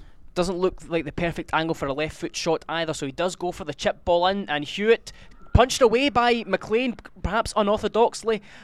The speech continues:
and Cunningham can't pick up the second ball. Hewitt was advancing, and I suppose Cu-,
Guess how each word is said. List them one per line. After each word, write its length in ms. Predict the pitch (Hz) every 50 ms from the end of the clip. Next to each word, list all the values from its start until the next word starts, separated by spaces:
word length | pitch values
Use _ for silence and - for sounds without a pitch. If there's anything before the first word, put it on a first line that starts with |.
| -
and 420 | - 175 180 175 170 160 - - -
Cunningham 360 | - 190 202 214 202 202 185
can't 380 | 170 - - 170 196 190 - -
pick 180 | 190 180 - 202
up 160 | - - 160
the 300 | 165 165 160 156 151 139 - - - - -
second 480 | - - 202 196 190 - 170 151 147 135
ball. 400 | 175 180 170 165 170 165 156 - - - - -
Hewitt 340 | - - 196 208 214 196 -
was 160 | 180 160 175
advancing, 560 | 165 135 170 165 170 175 175 - 175 175 -
and 140 | - 156 156
I 40 | 147
suppose 460 | - 160 - - - 185 185 175 -
Cu-, 140 | - 185